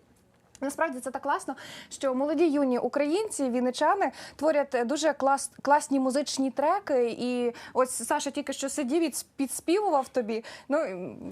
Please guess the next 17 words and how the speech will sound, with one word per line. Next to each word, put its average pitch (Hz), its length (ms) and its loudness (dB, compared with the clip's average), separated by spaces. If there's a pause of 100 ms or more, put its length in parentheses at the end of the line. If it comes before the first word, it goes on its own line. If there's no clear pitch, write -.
(160)
класно, 294 340 4
що - 140 -8
ти 269 60 -4
до 254 80 2
нас 247 160 0
завітав. 233 300 0
Розкажи, 370 280 -2
будь 320 160 -4
ласка, 269 240 0
чому 339 200 -2
ти 311 180 2
вирішив 247 380 -2
пов'язати 254 400 2
своє 247 220 0
життя 302 320 0
з 226 60 -4
музикою? 196 640 -2